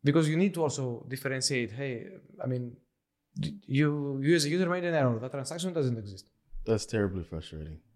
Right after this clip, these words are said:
Speaker 2: It's gotta be frustrating.
Speaker 1: Oh, yeah. <laughs>
Speaker 2: Have you ever seen Jurassic Park?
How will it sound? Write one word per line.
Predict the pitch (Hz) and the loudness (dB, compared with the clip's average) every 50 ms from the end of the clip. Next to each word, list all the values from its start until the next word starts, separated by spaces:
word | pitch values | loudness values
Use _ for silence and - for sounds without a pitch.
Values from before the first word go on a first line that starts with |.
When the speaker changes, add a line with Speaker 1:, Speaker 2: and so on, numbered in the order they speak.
| _ _ _ _ _ - | _ _ _ _ _ -8
Speaker 2:
It's | 104 - | -6 0
gotta | - 123 113 110 101 | 4 4 6 6 4
be | 98 90 | 2 0
frustrating. | - 92 85 - - 78 73 73 95 92 | -2 -4 -8 -8 -8 -12 -12 -12 -8 0
Speaker 1:
Oh, | - 120 113 | 2 2 2
yeah. | 107 104 98 92 - - 127 135 127 139 127 143 | 2 -2 -6 -10 -4 2 2 2 2 4 4 4
<laughs> | 143 135 165 160 - 160 - - - - - | 4 6 4 2 2 -2 -8 -12 -10 -2 2
Speaker 2:
Have | 117 113 | 4 6
you | 127 | 6
ever | 135 143 139 | 6 4 2
seen | 127 147 139 127 113 | 2 2 2 2 4
Jurassic | 110 107 107 107 - 107 107 - | 4 4 2 2 0 -4 -6 -4
Park? | 101 101 107 - - | -4 -4 -4 -6 -12